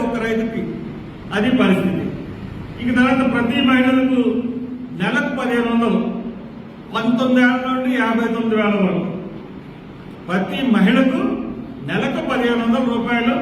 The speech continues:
పంతొమ్మిది ఏళ్ల నుండి యాభై తొమ్మిది వేల వరకు ఆయన ఇస్తా అన్నారు.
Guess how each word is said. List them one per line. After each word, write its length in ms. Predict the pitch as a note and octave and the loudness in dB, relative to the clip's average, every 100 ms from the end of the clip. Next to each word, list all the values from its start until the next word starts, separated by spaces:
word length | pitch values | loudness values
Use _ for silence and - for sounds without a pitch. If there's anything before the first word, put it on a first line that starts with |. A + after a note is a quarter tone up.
| - - - - - - F#3+ | -2 -4 -8 -10 -12 -8 -4
పంతొమ్మిది 440 | A3 A3+ B3+ B3 A#3+ | 0 0 4 4 6
ఏళ్ల 120 | A#3+ A#3+ | 4 4
నుండి 220 | A#3+ A#3+ A#3+ A#3+ | 6 4 2 2
యాభై 240 | A3+ A3+ A3+ | 2 4 4
తొమ్మిది 180 | A3+ G#3+ G#3+ | 4 2 2
వేల 140 | A3 A3+ | 0 0
వరకు 280 | A3+ A3+ A#3 G#3 - - - - - - | 0 0 0 0 -2 -6 -10 -12 -10 -4
ఆయన 180 | G3 G3+ G3 | 0 2 0
ఇస్తా 180 | G3+ G3 F3 | 0 2 2
అన్నారు. 260 | - - | 2 0